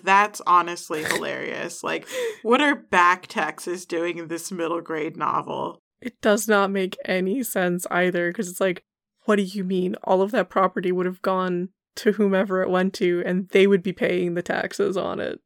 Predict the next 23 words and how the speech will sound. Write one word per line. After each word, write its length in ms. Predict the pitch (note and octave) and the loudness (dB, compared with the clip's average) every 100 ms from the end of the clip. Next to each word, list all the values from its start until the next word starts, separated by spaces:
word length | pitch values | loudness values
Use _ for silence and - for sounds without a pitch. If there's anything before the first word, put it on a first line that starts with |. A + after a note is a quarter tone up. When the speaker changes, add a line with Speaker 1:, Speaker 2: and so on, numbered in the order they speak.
| G3 G3 | -8 0
Speaker 1:
Right, 360 | A3+ G3 E3+ | 2 2 -2
like, 180 | G3 G3+ | -6 -4
it 40 | A#3+ | -4
would 160 | A#3 | -4
go 140 | C#4 C#4+ | -6 -4
to 140 | A#3+ | -4
the 120 | E3+ | -6
state 460 | - - G3 G3+ G3+ | -10 -8 -4 -2 0
after 340 | E3 E3 D#3+ | -2 -4 -8
so 280 | D#3 F#3+ G3 | -6 -4 -4
long. 380 | E3 D3 C3+ D#3 | -2 -2 0 0
Speaker 2:
It 120 | G#3 | -2
felt 320 | - A3+ B3 | 2 6 8
like 180 | D4 C#4+ | 8 6
a 60 | G#3 | 6
lie 320 | F3+ F3 F#3 | 6 6 6
that 120 | E3+ | 4
I 60 | E3 | 0
was 120 | E3+ | -2
expecting 440 | F#3 - F3+ F#3+ | -4 -2 -2 -2
to 80 | F#3 | -2
be 140 | F3 E3 | 0 0
exposed. 600 | - - - F#3+ G#3+ | 0 -2 0 -2 -4